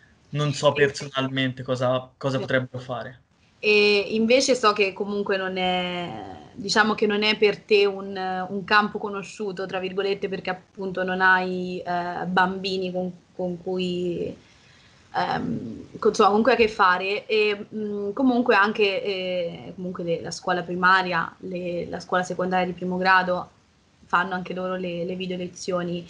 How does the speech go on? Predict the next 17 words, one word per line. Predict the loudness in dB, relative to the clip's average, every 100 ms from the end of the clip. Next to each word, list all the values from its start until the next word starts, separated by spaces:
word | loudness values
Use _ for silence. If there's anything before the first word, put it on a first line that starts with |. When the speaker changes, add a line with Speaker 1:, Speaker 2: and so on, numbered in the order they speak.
| -14
Speaker 1:
Sì. | -10 -2
Speaker 2:
E | 2
a-, | 2 2
alle | 2 6
maestre | 6 6 2 0 -4 -4
e | 0
maestri, | 0 0 -2 -4 -8 -12 -8 -8 -10
eh, | -10 -10 -8 -8 -2
cosa, | 2 4 6 8 8 6 4
cosa | 2 2
vorresti | 0 2 0 -2 -4
dire? | -2 -2
Perché | -4 -8
comunque | -4 -4 -2
magari | 0 2 2
con | 0 -2
un | -6 -6